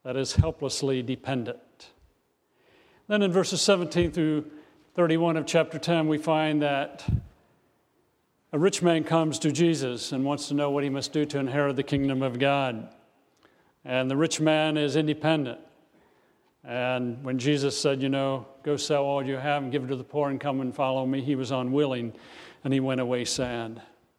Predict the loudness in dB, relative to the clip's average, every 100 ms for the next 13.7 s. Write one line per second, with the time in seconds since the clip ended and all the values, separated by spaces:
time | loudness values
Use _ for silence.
0 | _ _ _ _ -20 _ 2 4 4 4
1 | 4 2 2 2 4 2 0 -2 -2 2
2 | 2 4 2 0 -4 -2 0 2 2 2
3 | 0 -6 -6 -8 -8 -10 _ _ _ -20
4 | -20 0 4 4 2 2 2 2 2 4
5 | 2 0 -4 -6 -20 _ _ _ _ _
6 | 2 2 2 0 0 2 0 0 -2 0
7 | 2 2 0 -4 -2 -2 -2 -8 -10 -10
8 | -16 _ _ _ _ _ _ -2 -2 -4
9 | -4 -4 0 -2 -4 -8 -16 -20 _ _
10 | _ _ _ _ _ _ _ _ _ _
11 | -20 _ _ _ _ _ _ _ _ _
12 | _ _ _ _ 0 4 4 4 2 2
13 | 4 2 2 0 -4 -8 -12